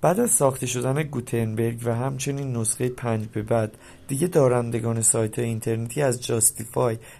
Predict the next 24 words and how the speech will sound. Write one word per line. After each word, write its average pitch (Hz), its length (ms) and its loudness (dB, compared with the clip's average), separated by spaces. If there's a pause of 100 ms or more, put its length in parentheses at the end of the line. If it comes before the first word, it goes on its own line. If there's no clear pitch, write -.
استفاده 131 600 0
نمی‌کردن 113 840 -2
و 117 120 2
یا 123 120 0
نمی‌تونستند، 113 1120 -2 (680)
و 117 140 4
یا 135 100 4
نمی‌تونستن 113 760 -2
از 107 180 -4
اون 107 100 -6
استفاده 104 520 -2
کنن. 117 260 -10 (1000)
شما 107 320 0
برای 107 300 4
استفاده 110 480 0
از 107 140 2
این 110 140 -2
قابلیت 113 540 2
می‌تونید 151 420 -4
از 117 200 4
ویرایشگر 117 560 0
کلاسیک 110 540 0
استفاده 107 520 -2
کنید. - 400 -10